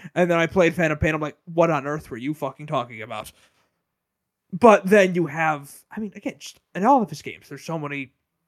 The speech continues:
I can't say my favorite part about Death Stranding because it's a spoiler. But again, there are so many weird things in Death Stranding, and then certain characters and certain events, I'm like, "Oh, here he is. Here's Hideo Kojima. Now this shit, this shit's why I love him so much."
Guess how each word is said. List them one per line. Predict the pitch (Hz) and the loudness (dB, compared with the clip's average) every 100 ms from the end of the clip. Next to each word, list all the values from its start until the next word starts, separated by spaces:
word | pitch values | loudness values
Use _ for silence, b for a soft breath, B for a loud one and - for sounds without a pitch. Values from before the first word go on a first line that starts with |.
| _ _ _ _ - | _ _ _ _ -4
I | 175 | -2
can't | - 180 - | 2 0 0
say | - 214 190 | 0 4 4
my | 160 151 | 4 -2
favorite | 151 147 151 | -2 -4 -4
part | 151 147 | -6 -6
about | 147 143 | -6 -6
Death | 135 135 | -8 -10
Stranding | - 127 139 160 | -8 -8 -6 -8
because | 156 135 127 | -8 -12 -12
it's | 135 | -14
a | 147 | -6
spoiler. | 254 254 143 123 b b b - | 2 4 2 -4 b b b 6
But | 180 170 - _ _ _ _ _ - | 8 8 -2 _ _ _ _ _ 2
again, | 302 254 | 6 6
there | 311 | 6
are | 254 | 4
so | 285 | 4
many | 269 | 0
weird | 254 262 208 | 0 0 -2
things | 247 226 | -2 0
in | |
Death | 226 226 | 2 0
Stranding, | - 226 226 220 | 0 -2 0 2
and | |
then | 208 | 0
certain | - 214 196 | 2 2 2
characters | 214 208 196 208 170 | 2 2 6 6 4
and | 165 | 0
certain | 190 185 | 0 2
events, | 175 180 | 0 2
I'm | 185 196 185 | 4 6 6
like, | 156 - | 4 0
"Oh, | 139 | -8
here | 143 160 | -2 0
he | 135 110 | 0 -4
is. | - - _ _ _ _ _ _ _ | -10 -14 _ _ _ _ _ _ _
Here's | 160 170 185 165 165 | 4 8 8 6 2
Hideo | 156 143 | -4 -4
Kojima. | 147 139 135 135 | -8 -12 -14 -10
Now | 127 131 | -10 -8
this | 151 175 - | -4 -4 -6
shit, | - - 120 107 | -8 -6 -6 -6
this | 143 156 | -8 -8
shit's | - 139 - | -6 -10 -8
why | 135 135 127 | -6 -4 -4
I | |
love | 120 160 165 | -2 -2 -4
him | - | -10
so | - 92 | -20 -18
much." | 62 - - | -20 -20 -20